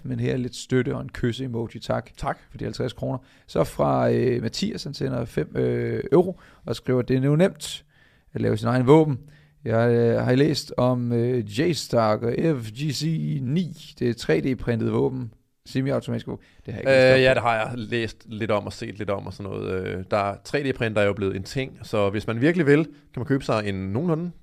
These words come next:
Speaker 2: fornuftig tre D-printer til ikke særlig mange penge. Og downloade nogle, øh, nogle tegninger og nogle programmer til den, og så kan man egentlig gå i gang med at printe ret mange våbendele. Så det der med, at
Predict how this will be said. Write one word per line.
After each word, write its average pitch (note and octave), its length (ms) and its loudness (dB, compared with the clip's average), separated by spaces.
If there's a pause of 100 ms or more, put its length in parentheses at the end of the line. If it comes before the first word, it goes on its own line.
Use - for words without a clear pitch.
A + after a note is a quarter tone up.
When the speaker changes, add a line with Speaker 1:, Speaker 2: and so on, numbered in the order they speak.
(120)
Speaker 2:
fornuftig C#3 320 -4
tre F#3 280 -2
D-printer A#2 280 -4
til B2+ 120 -4
ikke C3+ 100 -6
særlig B2+ 260 0
mange C3 160 -4
penge. D#3+ 240 -2 (1200)
Og B2+ 340 8
downloade C3 400 6
nogle, A2 360 2
øh, G2 240 4 (300)
nogle G#2+ 340 -4
tegninger C#3+ 400 0
og A2 80 0
nogle G#2+ 140 -4
programmer C#3+ 340 -2
til C3+ 140 -8
den, F3+ 240 0
og C3 120 -6
så C#3+ 120 -2
kan C3+ 120 -4
man B2+ 60 -4
egentlig A#2 180 -4
gå A#2 60 0
i G#2 40 2
gang G#2+ 200 2
med A2 80 2
at G#2 60 0
printe A#2+ 440 -2 (200)
ret A2 400 -6
mange A2 320 -4
våbendele. G#2+ 640 -6
Så G2+ 220 -4 (320)
det C3+ 80 -2
der C#3 100 2
med, A#2 220 -2
at G#2 200 0